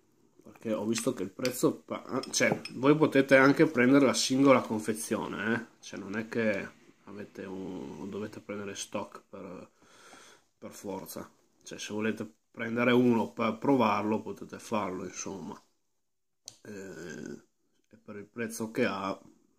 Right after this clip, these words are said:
cioè, merita, veramente merita, anche per, per l'elevata, diciamo, ehm, come dire, per l'elevata scadenza, insomma, perché,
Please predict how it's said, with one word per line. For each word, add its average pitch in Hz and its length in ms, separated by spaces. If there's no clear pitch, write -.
cioè, - 180
merita, 95 640
veramente 107 500
merita, 98 520
anche 107 200
per, 98 480
per 120 140
l'elevata, 139 880
diciamo, 135 540
ehm, 104 840
come 120 180
dire, 104 640
per 135 100
l'elevata 139 420
scadenza, 120 580
insomma, 101 420
perché, 104 520